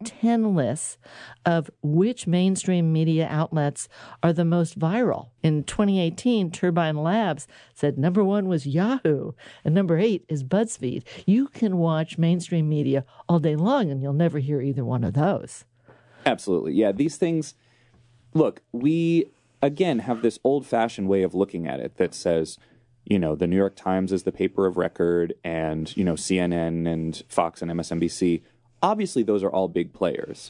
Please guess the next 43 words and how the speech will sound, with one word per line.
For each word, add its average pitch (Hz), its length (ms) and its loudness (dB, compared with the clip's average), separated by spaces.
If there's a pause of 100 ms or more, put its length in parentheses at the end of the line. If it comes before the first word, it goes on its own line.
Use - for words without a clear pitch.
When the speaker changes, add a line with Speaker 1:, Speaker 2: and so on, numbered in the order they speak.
Speaker 2:
And 110 140 2
I 117 80 2
do 113 160 -2
think 127 220 -4
the 107 80 0
New 90 100 0
York 87 160 0
Times 82 380 -4
is 87 320 0 (100)
the 87 180 -2
paper 87 280 -2
of 85 100 -2
record 87 300 0
or - 160 -2
a 95 160 0
paper 104 220 -2
Speaker 1:
Well, 185 100 2
Speaker 2:
of 185 80 -2
Speaker 1:
not 190 340 0
Speaker 2:
record. 165 100 -6
Speaker 1:
to 214 200 -2
trip - 440 -4
you 202 200 2
up, 143 320 -2
but 151 160 -4
number 147 260 0
two 196 340 0
is 180 140 -2
the 175 100 0
New 160 140 0
York 160 220 2
Speaker 2:
Right. 208 140 2
Speaker 1:
Times, 160 360 -4
number 156 220 -2
three 196 260 0
is 196 140 0
C 170 180 -2
N 151 140 0
N, 147 260 -2
number 147 220 -2
four 185 280 0
is 160 140 0
Fox, 151 420 -2